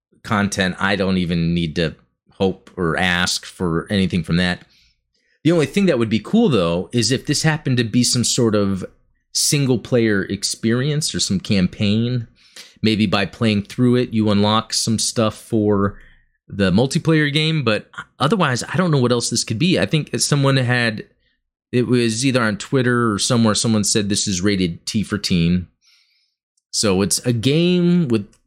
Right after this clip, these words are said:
action and combat, and, I mean, to be honest, I like that we had this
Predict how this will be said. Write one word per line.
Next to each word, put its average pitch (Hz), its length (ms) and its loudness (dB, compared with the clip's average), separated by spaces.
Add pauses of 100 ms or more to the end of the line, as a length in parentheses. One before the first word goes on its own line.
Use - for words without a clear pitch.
(220)
action 147 460 -2
and 110 100 2
combat, 127 640 0
and, 110 220 -2 (180)
I - 120 -10
mean, 110 180 2
to 123 100 0
be 113 100 4
honest, 123 280 0
I 113 60 0
like 107 260 -2
that 107 140 0
we 101 120 0
had 104 240 -2
this - 400 -2